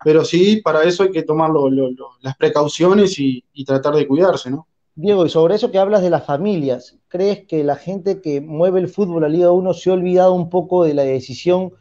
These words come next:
Speaker 2: o lo que involucra una decisión como esa de venirse a Lima, en dejar a la familia, digamos, allá, de no conseguir una casa en Lima tan fácil, no sé?
Speaker 1: Sí, es que yo creo que no lo, no lo han tenido en cuenta, este,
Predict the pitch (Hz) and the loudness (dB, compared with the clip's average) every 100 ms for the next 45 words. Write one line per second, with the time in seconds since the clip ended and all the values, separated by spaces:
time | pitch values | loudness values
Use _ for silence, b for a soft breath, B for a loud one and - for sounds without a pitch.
0 | b b _ 151 147 139 143 143 160 185 | b b _ 2 2 0 -2 0 2 0
1 | 185 170 139 175 180 160 170 180 165 139 | -2 -4 -4 -4 -4 -2 0 2 2 0
2 | 165 165 165 175 180 190 _ _ _ 185 | -4 -2 -2 0 -2 -4 _ _ _ -8
3 | 131 127 175 180 147 139 175 202 180 139 | -6 0 2 2 0 -4 -2 -2 0 -2
4 | 135 160 165 131 131 160 196 196 147 143 | -2 -4 -4 -6 0 4 4 4 0 -4
5 | 151 160 143 156 147 156 - 143 147 147 | -4 -6 -6 -6 -4 -6 -6 -8 -8 -6
6 | 139 147 180 190 160 139 139 180 233 _ | -4 2 2 2 -2 -8 -2 -2 -4 _
7 | _ _ _ _ _ _ _ _ _ _ | _ _ _ _ _ _ _ _ _ _
8 | _ - - - 185 139 139 135 185 202 | _ -16 -14 -4 -2 0 -2 0 2 2
9 | 175 160 156 143 135 151 160 170 165 165 | 4 2 2 4 4 4 2 2 2 2
10 | 165 143 170 185 135 120 - - 135 - | 2 2 2 2 2 -4 -8 -6 -6 -2
11 | 131 123 117 | 0 0 -4